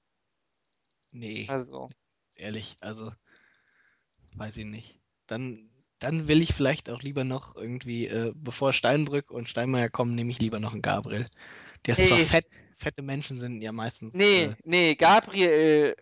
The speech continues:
Speaker 2: geht gar nicht. Geht
Speaker 1: Doch, doch, doch.
Speaker 2: gar
Speaker 1: Nee, lieber den als einen von den beiden
Speaker 2: Dann
Speaker 1: anderen.
Speaker 2: kannst du auch die Nahles oder so wählen. Ganz
Speaker 1: Die
Speaker 2: ernsthaft.
Speaker 1: Nahles ist halt super unsympathisch. Ich weiß nicht, was die überhaupt noch macht.
Speaker 2: Oder
Speaker 1: In der Partei.
Speaker 2: irgendeinen von den, von den Linken. Oder hier
Speaker 1: Nein.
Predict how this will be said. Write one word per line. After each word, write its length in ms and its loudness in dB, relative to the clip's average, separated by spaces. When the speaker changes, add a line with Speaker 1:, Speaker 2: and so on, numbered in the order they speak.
Speaker 2:
geht 420 0
gar 420 8
nicht. 540 -8
Geht 200 -10
Speaker 1:
Doch, 260 4
doch, 160 -10
doch. 220 -6
Speaker 2:
gar 100 -2
Speaker 1:
Nee, 180 2
lieber 240 2
den 240 -6
als 200 0
einen 200 -6
von 120 -12
den 120 -8
beiden 220 -8
Speaker 2:
Dann 100 -6
Speaker 1:
anderen. 80 -8
Speaker 2:
kannst 80 -2
du 80 6
auch 40 -2
die 140 -8
Nahles 540 4
oder 200 0
so 240 -4
wählen. 320 -8
Ganz 180 -6
Speaker 1:
Die 80 -6
Speaker 2:
ernsthaft. 360 0
Speaker 1:
Nahles 120 0
ist 80 -6
halt 160 2
super 200 -12
unsympathisch. 560 -4
Ich 60 -4
weiß 180 -2
nicht, 160 2
was 120 -6
die 80 -12
überhaupt 240 -12
noch 120 -12
macht. 400 -8
Speaker 2:
Oder 80 6
Speaker 1:
In 60 8
der 60 8
Partei. 120 4
Speaker 2:
irgendeinen 360 2
von 200 -4
den, 220 -2
von 240 -8
den 180 -2
Linken. 560 -4
Oder 180 2
hier 220 2
Speaker 1:
Nein. 140 6